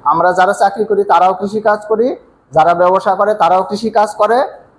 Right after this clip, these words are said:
মূলত আমাদের এখন পর্যন্ত আ-, আশি ভাগ লোক কৃষির উপর,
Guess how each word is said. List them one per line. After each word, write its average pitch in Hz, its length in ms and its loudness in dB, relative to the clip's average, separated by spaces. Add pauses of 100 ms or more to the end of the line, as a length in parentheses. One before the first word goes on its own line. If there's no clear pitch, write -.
(100)
মূলত 196 300 0
আমাদের 196 560 2
এখন 208 360 0
পর্যন্ত 233 460 -2
আ-, - 1040 -2
আশি 202 280 -2
ভাগ 214 240 2
লোক 226 280 0
কৃষির 220 320 -2
উপর, 226 380 0